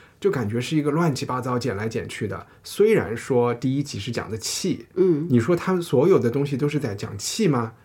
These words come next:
Speaker 1: 也未必。确实讲了一些锅，一些，一些东西，但是也剪进去了一些小吃是怎么做的。就我整个感觉他们在后期剪辑的时候，以及怎么来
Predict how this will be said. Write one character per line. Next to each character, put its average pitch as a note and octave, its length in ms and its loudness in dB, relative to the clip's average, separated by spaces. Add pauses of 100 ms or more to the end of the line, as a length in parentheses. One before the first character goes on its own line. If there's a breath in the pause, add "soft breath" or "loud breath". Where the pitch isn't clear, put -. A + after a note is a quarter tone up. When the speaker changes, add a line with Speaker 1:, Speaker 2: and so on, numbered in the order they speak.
(120)
Speaker 1:
也 A2 120 2
未 A#2+ 200 2
必。 G#2+ 240 -6 (400 soft breath)
确 G#3 160 2
实 D3 160 0
讲 A2+ 240 -4
了 G2+ 80 -8
一 B2+ 80 -2
些 A#2+ 220 0
锅， B2 260 0
一 A#2 120 2
些， G#2+ 360 -2
一 B2+ 80 -6
些 G#2+ 200 -2
东 G#2+ 140 -4
西， A2 200 -8
但 D#3+ 140 2
是 D3+ 180 0
也 C#3+ 220 2
剪 G#2+ 260 -2
进 B2 160 -2
去 B2+ 160 -2
了 A#2 80 2
一 A#2 140 0
些 A#2 180 -4
小 A2 220 -6
吃 B2+ 200 -6
是 B2 100 -6
怎 A2 100 -8
么 F#2+ 100 -12
做 D3+ 240 0
的。 G2+ 180 -6 (380 loud breath)
就 E3 360 2
我 C#3+ 200 2 (180)
整 B2 200 -2
个 D#3+ 160 0
感 A2 200 -4
觉 A2 400 -4
他 - 140 -4
们 D#3 140 4
在 D3 100 0
后 D3 260 0
期 - 240 -6
剪 G#2 220 -4
辑 G2+ 220 -8
的 D3+ 120 2
时 - 140 -4
候， A2+ 180 -2
以 G#2 120 -4
及 A2 200 -10
怎 A2 160 -6
么 G#2+ 120 -6
来 G#2+ 420 -4